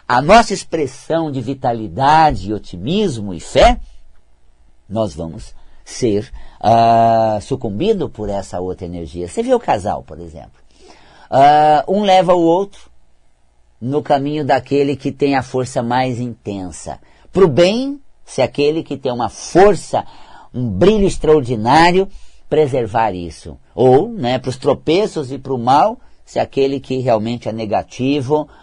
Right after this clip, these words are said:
ah, sucumbe à condição, né, ah, pouco intensa da bondade do outro. Então, somos sugados porque não temos força suficiente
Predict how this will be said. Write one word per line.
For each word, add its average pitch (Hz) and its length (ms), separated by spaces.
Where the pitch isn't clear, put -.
ah, 123 440
sucumbe 123 760
à 90 140
condição, 101 760
né, 104 380
ah, 95 460
pouco 160 540
intensa 113 840
da 92 220
bondade 85 500
do 69 120
outro. 73 220
Então, 226 240
somos 302 420
sugados 156 680
porque 160 260
não 190 120
temos 214 260
força 254 460
suficiente - 1000